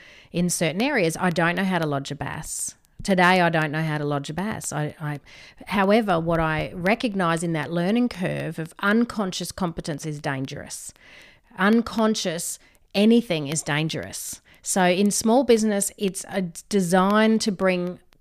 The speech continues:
consciousness onto your daily moment, every single moment. And, and in order to have power, you have to be present. And I often find when people are spinning from the past into the future,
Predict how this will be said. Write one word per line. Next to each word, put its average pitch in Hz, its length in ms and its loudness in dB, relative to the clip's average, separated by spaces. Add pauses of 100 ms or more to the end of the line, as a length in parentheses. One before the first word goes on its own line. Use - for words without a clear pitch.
(240)
consciousness 190 1000 0 (480)
onto 202 440 4
your 185 220 4
daily 170 380 2
moment, 160 500 -2
every 170 320 0
single 160 320 -2
moment. 156 420 -4
And, 165 300 -6
and 185 160 -2
in 190 100 0
order 254 240 2
to 302 80 -4
have 208 280 0
power, 208 480 0
you 175 140 -4
have 226 220 -10
to - 80 -10
be 214 120 -4
present. - 560 -4 (580)
And 208 160 0
I 220 200 4
often 262 260 0
find 196 460 0
when 175 180 -4
people 185 400 -6
are 170 80 -4
spinning 214 640 0
from 180 200 -6
the 160 60 -6
past 180 520 -4
into 170 200 -6
the 147 100 -10
future, 165 520 -4